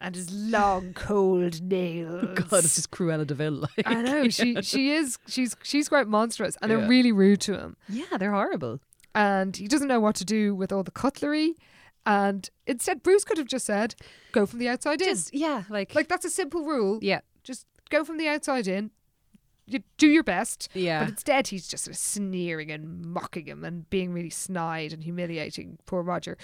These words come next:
Speaker 1: And then Roger, to ta-, to sort of icing on the cake,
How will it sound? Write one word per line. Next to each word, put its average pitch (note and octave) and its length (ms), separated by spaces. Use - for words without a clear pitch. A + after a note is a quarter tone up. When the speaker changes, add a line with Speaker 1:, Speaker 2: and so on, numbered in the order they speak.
Speaker 1:
And F#3+ 100
then F#3+ 140
Roger, F3+ 320
to - 140
ta-, - 240
to E3+ 220
sort F3+ 220
of E3 180
icing A#3+ 260
on F#3 100
the F3 60
cake, E3+ 300